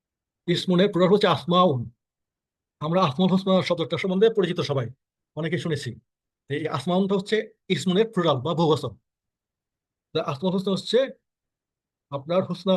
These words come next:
শব্দের হচ্ছে, হচ্ছে আপনার সুন্দর বা মানে, আহ, উত্তম। যে আসমাউল হোসনা হচ্ছে উত্তম বা সুন্দর নামসমূহ। ইসমুন হচ্ছে নাম, আর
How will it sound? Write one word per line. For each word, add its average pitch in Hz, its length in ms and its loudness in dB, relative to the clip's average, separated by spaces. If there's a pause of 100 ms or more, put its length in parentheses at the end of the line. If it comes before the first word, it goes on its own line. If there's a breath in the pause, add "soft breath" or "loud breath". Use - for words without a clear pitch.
শব্দের 175 220 -2
হচ্ছে, 190 160 0
হচ্ছে - 180 0 (340)
আপনার 190 220 0 (140)
সুন্দর 156 280 4 (120)
বা 165 80 0 (1600)
মানে, 147 180 -6 (220)
আহ, 139 200 -2 (300)
উত্তম। 165 280 0 (1300)
যে 147 40 -8 (100)
আসমাউল 170 260 -2
হোসনা 190 240 -2
হচ্ছে - 200 0 (1160)
উত্তম 170 260 0
বা 202 120 2
সুন্দর 185 260 2
নামসমূহ। 160 360 2 (880)
ইসমুন 175 300 0
হচ্ছে - 200 -2 (540)
নাম, 180 140 4 (220)
আর 160 80 -4